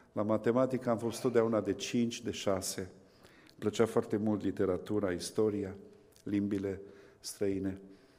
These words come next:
dar nu matematica. Dar omul acela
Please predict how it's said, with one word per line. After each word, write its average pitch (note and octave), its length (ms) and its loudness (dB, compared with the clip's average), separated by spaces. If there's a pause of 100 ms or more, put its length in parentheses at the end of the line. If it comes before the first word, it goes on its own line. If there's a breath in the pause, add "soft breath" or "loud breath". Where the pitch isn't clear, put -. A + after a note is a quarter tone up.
(100)
dar A#2 160 4
nu A#2 80 2
matematica. G2 800 0 (920 loud breath)
Dar A#2+ 140 6
omul F3+ 240 6
acela D#3 640 4